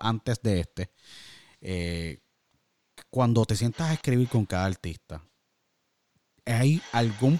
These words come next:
po-, po-, porque cada compositor tiene su, yo digo, sus poderes sobrenaturales? ¿Hay algún tipo de aura o de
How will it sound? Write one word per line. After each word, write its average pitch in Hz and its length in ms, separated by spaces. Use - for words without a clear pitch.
po-, 127 320
po-, 120 140
porque 107 300
cada 147 380
compositor 117 560
tiene 107 300
su, 101 280
yo 107 80
digo, 107 160
sus 110 160
poderes 95 480
sobrenaturales? 85 840
¿Hay 113 200
algún 110 320
tipo 117 380
de 98 140
aura 104 420
o 104 240
de 90 180